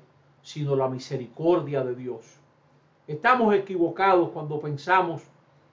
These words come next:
que es Dios quien responde a nuestras iniciativas. No, es más bien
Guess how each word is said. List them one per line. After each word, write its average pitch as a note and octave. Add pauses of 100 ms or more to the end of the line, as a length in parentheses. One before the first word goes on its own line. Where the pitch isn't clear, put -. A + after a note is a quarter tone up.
(320)
que D#3
es F3
Dios F3+ (300)
quien D3+
responde D3+
a C#3+
nuestras D3+
iniciativas. C3+ (840)
No, D3+ (440)
es D#3+
más D#3+
bien D#3